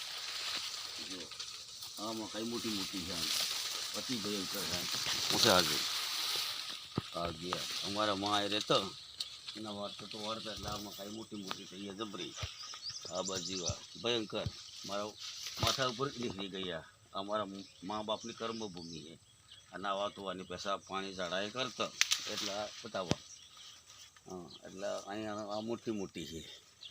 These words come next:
બરોબર? એમાં મકાઈ હે. આવું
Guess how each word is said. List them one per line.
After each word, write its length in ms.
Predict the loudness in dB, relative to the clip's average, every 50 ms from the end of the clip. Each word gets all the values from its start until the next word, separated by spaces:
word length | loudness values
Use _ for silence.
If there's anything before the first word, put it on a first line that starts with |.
| -16 -16 -20 -20 -20 -20 -20 -20 -20 -16 -14 -14 -8 -2
બરોબર? 400 | 0 2 2 2 2 2 0 0 0 -2 -2 -2 -4 -4 -6 -8 -10 -10 -6 -2
એમાં 540 | 0 2 2 2 2 2 2 0 0 -2 -2
મકાઈ 360 | -2 0 2 2 2 2 0 -2 -4 -8 -8 -8 -8 -8 -10 -10 -10 -10 -10 -10 -10 -10 -8 -6 2 6
હે. 260 | 8 10 10 8 6 2 -2 -4 -4 -4 -2 0 0 0 0 0 0 0 0 2 2 2
આવું 380 | 2 2 2 2 0 0 0